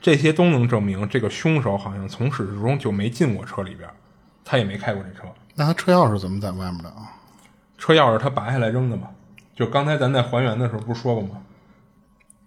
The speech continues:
Speaker 2: 哦，就是伸，伸进手去了。
Speaker 1: 哎，对，因为他不是在路东边的时候就开枪把这个主驾的车玻璃就已经打碎了。
Speaker 2: 嗯。
Speaker 1: 啊，他有可能是最后伸进去把这个车钥拔出来就给扔了。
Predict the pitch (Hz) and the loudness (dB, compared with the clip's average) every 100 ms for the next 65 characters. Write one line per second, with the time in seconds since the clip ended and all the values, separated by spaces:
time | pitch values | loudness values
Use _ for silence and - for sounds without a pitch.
0 | - 101 - 101 - 147 143 - 147 135 | -12 -10 -6 -6 -2 -2 -2 -2 2 2
1 | 104 - - 104 92 117 120 113 127 160 | 0 -4 -12 -8 2 2 6 4 6 2
2 | 165 - 175 151 156 135 139 123 110 107 | 2 2 2 4 4 6 6 6 4 -2
3 | - - - 160 143 131 165 151 104 104 | -16 -20 -6 0 2 4 4 6 4 2
4 | 107 - - 131 143 143 95 101 107 98 | -2 -2 0 0 2 0 0 -2 -6 -6
5 | 101 123 123 101 95 98 - - 139 156 | -6 -4 -4 -4 -6 -10 -14 -8 -2 0
6 | 123 104 98 110 143 - 104 95 98 110 | 0 -2 -6 -6 -6 -8 -10 -8 -4 -4
7 | 101 98 101 98 101 - - - - - | -4 -6 -10 -12 -14 -18 -20 -20 -20 -2
8 | 151 151 160 131 147 147 139 131 143 156 | 2 4 4 4 2 2 2 2 2 2
9 | 139 113 101 92 104 107 101 131 123 98 | 2 2 0 -4 -4 -4 -4 -2 0 -2
10 | 90 98 113 101 98 95 90 110 117 98 | -6 -6 -4 -4 -6 -8 -8 -4 -4 -6